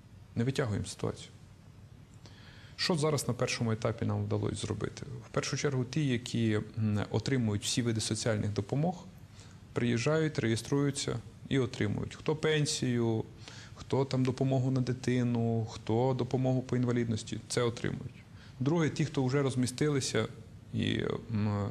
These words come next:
живуть, ну, те, що можемо, те фінансуємо. Третє, ми підключили всі наші центри зайнятості до того, щоб люди, які перемістились,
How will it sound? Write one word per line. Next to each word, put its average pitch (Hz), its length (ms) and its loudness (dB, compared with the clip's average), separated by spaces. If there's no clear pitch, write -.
живуть, 135 540 0
ну, 127 260 2
те, 135 120 2
що - 160 0
можемо, 123 340 2
те 110 160 0
фінансуємо. - 580 -2
Третє, 160 320 2
ми 135 100 2
підключили 123 600 0
всі 123 200 0
наші 120 240 2
центри 117 360 0
зайнятості 123 640 0
до 123 120 0
того, 135 280 2
щоб 120 260 0
люди, 127 260 2
які 113 200 0
перемістились, 120 800 0